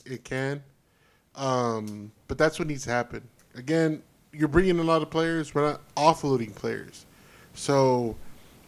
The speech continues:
if we don't believe in Tejas, and Tejas is, is, is up there at decent as what, late twenties? I think twenty-seven, twenty-eight, twenty-nine. You bring this kid in. I think you can work with him,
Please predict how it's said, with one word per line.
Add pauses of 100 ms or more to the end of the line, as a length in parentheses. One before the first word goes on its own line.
(100)
if
we
don't
believe
in
Tejas,
and
Tejas
is,
is, (180)
is
up
there
at
decent
as
what,
late
twenties? (420)
I
think
twenty-seven,
twenty-eight,
twenty-nine.
You
bring
this
kid
in. (1120)
I
think
you
can
work
with
him,